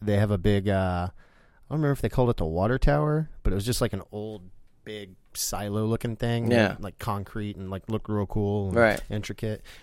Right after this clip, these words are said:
Speaker 1: And they would have it in the area surrounding around that, so it'll be all snowy on the ground and this big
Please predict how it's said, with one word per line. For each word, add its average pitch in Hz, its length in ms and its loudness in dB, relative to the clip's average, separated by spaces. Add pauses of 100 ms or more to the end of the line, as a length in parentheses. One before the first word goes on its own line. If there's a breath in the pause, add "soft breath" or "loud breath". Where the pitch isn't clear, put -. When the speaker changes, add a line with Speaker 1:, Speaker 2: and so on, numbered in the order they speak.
Speaker 1:
And 98 160 -6
they 113 120 2
would 110 120 0
have 120 300 2
it 113 200 0 (640)
in 113 100 -2
the 107 120 -6
area 117 320 0
surrounding 104 540 -6
around 95 340 -6
that, 87 300 -12
so - 120 -10
it'll 87 140 -10
be 107 140 -10
all 98 120 -8
snowy 110 500 -4
on 107 120 -4
the 101 60 -6
ground 107 500 -2
and 92 80 -10
this 98 120 -10
big 98 240 -8